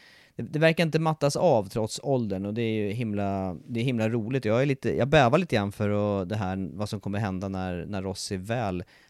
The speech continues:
bestämmer sig för att lägga hjälmen på hyllan. Hur, hur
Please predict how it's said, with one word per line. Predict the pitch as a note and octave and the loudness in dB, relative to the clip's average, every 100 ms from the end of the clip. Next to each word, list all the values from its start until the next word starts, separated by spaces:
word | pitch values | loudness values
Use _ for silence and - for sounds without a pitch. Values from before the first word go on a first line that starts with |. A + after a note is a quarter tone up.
| - | -6
bestämmer | A2 - A#2+ C3 | -4 0 0 0
sig | G#2+ G2+ | -2 -4
för | G2 | -2
att | |
lägga | F#2+ G2 G2+ | -2 -2 0
hjälmen | G2+ F#2+ F#2 F#2 | 0 0 -2 -4
på | F#2+ | -4
hyllan. | F#2+ G2 A#2 G2+ | -4 -2 -4 -2
Hur, | G#2+ G#2+ G2 | -2 0 -2
hur | F#2+ | -2